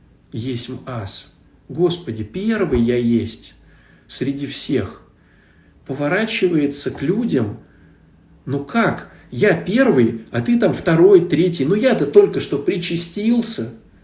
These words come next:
А ты десятый, ты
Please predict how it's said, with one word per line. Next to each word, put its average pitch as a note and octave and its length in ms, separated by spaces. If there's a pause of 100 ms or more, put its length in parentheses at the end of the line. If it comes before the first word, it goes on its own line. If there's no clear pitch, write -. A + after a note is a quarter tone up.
(1200)
А B2+ 100
ты A#3+ 340
десятый, D3 880
ты F3+ 320